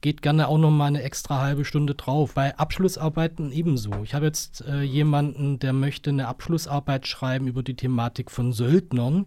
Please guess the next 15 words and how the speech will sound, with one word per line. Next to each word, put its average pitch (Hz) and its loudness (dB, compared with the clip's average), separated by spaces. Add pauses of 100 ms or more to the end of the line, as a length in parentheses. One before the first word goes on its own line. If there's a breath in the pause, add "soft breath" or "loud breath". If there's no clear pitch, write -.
Da 113 -2
muss 131 0
ich 131 -2
auch 196 6
erst 175 4
mal 123 0
gucken, 113 -8
gibt's - -4
das 190 0
überhaupt 170 0
noch 170 0
heute 165 4
in 165 4
dieser 156 2
Form? 156 2